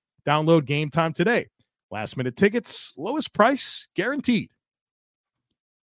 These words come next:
All right, folks, let's talk about some notable achievements for the Buffalo Bills in this game.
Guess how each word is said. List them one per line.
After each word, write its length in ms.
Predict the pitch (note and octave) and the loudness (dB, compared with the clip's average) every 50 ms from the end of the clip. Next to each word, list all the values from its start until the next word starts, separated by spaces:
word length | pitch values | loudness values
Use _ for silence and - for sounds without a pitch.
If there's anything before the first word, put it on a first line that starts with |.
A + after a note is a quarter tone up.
| - - - | -14 -4 0
All 80 | C4+ | 2
right, 100 | B3 G#3 | 2 4
folks, 220 | - A#3+ B3 - C4+ | 6 4 4 4 2
let's 120 | C4 - | -4 0
talk 200 | - C4 B3+ B3 | 2 2 4 4
about 240 | B3+ B3+ B3 A#3 - | 6 6 6 4 4
some 320 | - G#3+ G3+ F#3+ F3+ F3 | 4 2 4 4 4 6
notable 420 | F3+ G3+ A3+ C4 B3 F#3 G#3 G3 F#3 | 6 6 6 6 4 6 6 6 6
achievements 580 | E3 - - - G#3+ A3+ G3 E3+ E3+ D#3 - | 4 0 2 2 4 4 4 4 2 -2 -2
for 200 | - - F#3 F#3 | 0 2 2 2
the 40 | D#3+ | 4
Buffalo 360 | D3 E3+ E3 - D#3+ D3+ D3 | 4 4 2 2 2 0 0
Bills 260 | C3+ D3+ D#3+ D#3+ D3 | 2 4 2 2 2
in 80 | C#3 D3 | 0 -4
this 140 | C#3+ C3 - | -6 -6 -4
game. 360 | - D3+ D3+ D3+ D3 C3+ A2+ | -4 -4 -4 -4 -6 -8 -12